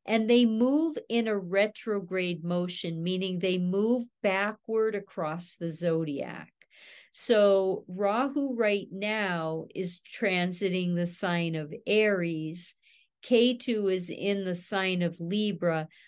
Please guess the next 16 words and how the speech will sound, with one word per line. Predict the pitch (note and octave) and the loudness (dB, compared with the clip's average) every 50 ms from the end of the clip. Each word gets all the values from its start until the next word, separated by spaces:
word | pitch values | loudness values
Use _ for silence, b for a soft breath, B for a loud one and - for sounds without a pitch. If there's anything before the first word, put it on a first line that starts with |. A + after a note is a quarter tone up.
| b b b | b b b
but | - G#3 G#3 G#3+ | 0 2 2 2
on | G#3+ G#3+ G#3 G#3 | 2 0 0 0
October | G#3 G#3 G#3+ - - - C4 C#4 C#4 C#4 B3 B3+ C4 B3+ | 0 -2 -2 -4 -8 -6 -4 -4 -2 -2 0 0 0 0
thirtieth, | B3 - _ B3+ A#3+ A#3+ A#3+ A#3+ A#3 A3+ A3 G#3+ G#3+ - | -2 -2 _ 2 2 4 2 2 0 0 -2 -2 -2 -4
they're | G#3 G3+ | -6 -6
going | F#3 G3+ G#3+ A3+ A#3 A#3 A3 | -6 -6 -6 -4 -2 -2 -2
to | G#3+ G3+ | -2 -2
move | F#3+ F#3+ F#3+ G3 G#3 G#3+ A3 A3+ A3+ A3+ A3 A3 A3 G#3+ G#3 - _ _ _ _ _ _ _ _ | -4 -4 -4 -4 -2 -2 0 0 -2 -2 -2 -2 -2 -4 -6 -10 _ _ _ _ _ _ _ _
backward. | - G3+ G3+ G#3 G#3+ G#3 G#3 - - F#3+ F3 D3+ C#3+ C3+ C3 D3 E3+ - _ b b b b b b b - | 0 0 2 0 -2 -4 -8 -10 -6 -4 -2 -2 -2 -2 -6 -8 -12 -16 _ b b b b b b b -4
Ketu's | - B3 G#3+ A3 A3+ A3+ - B3 A3+ G#3 F#3+ | 0 2 2 2 2 0 -2 -2 -2 -2 -4
going | - - G#3+ G#3 G3+ G3 F#3+ | -6 -4 -2 -2 0 0 0
to | F#3+ | -2
move | F#3 F#3 F#3 G3 G#3 G#3 G#3 G#3+ G#3+ G#3+ G#3 - | -2 -2 -2 -2 -2 0 0 0 0 -2 -4 -6
toward, | - - G#3 F#3+ F3+ F#3 F#3 F#3 F3+ F3+ E3+ F3 E3 - D#3+ | -6 -6 -4 -2 -2 -2 0 0 0 -2 -2 -4 -6 -8 -4
uh, | F3 F#3 F3 - - F3 F3 E3+ E3 D#3+ | -2 -2 -2 -2 -2 -2 -2 -2 -2 -4
Virgo, | D#3 D3+ F#3+ G#3 A3 A#3+ B3+ A#3+ B3 A#3+ A#3+ A#3+ B3 B3+ | -4 -4 -2 0 2 2 2 4 4 2 4 4 2 0